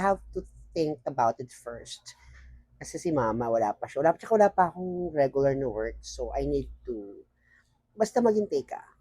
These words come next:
Okay, have to wait. If you truly love me, you should wait. Okay? Ah, sige, <laughs> bye. Francia. Ma,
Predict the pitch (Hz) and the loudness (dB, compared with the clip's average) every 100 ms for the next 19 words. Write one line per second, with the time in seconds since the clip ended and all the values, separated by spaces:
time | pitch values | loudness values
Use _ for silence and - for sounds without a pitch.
0 | _ _ - 127 143 143 147 139 - - | _ _ -20 -4 0 2 0 -4 -6 -10
1 | 71 _ _ 131 - 165 - 214 220 208 | -12 _ _ -10 -8 -6 0 2 4 6
2 | 185 156 156 156 160 165 185 _ _ _ | 6 2 -2 0 0 -2 -4 _ _ _
3 | _ - - 160 120 98 87 _ _ - | _ -14 -6 -6 -4 -6 -8 _ _ -6
4 | - _ _ _ 143 - 190 226 _ - | -6 _ _ _ -10 -2 -2 -2 _ -20
5 | _ _ _ _ _ - - - - - | _ _ _ _ _ -20 -20 -16 -14 -6
6 | 160 151 147 143 131 156 139 _ 254 - | -4 2 4 4 4 2 -2 _ -8 -8
7 | 247 - _ _ _ - - - - - | -12 -14 _ _ _ -20 -20 -20 -18 -18
8 | - - - - - - - _ _ _ | -20 -20 -20 -20 -20 -20 -20 _ _ _
9 | _ _ _ 156 160 190 170 151 _ _ | _ _ _ 2 2 2 0 -2 _ _
10 | _ _ _ _ _ - 175 - - 175 | _ _ _ _ _ 0 0 0 2 4